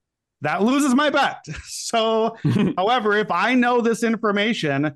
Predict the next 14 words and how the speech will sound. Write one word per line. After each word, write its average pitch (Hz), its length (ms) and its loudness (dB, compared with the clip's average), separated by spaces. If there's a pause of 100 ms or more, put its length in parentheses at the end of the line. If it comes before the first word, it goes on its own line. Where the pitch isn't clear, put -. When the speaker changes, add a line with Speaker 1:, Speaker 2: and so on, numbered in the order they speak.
(240)
Speaker 1:
that 165 220 -2
the 165 100 -2
Nets 160 340 -2
are 185 120 2
the 175 120 -2
team 190 360 0
that 175 140 0
would 165 140 0
want 160 380 0
Dariq 160 280 -2
Whitehead, 139 680 -2 (240)
we've 135 180 -2
seen 202 300 0
before 190 680 -2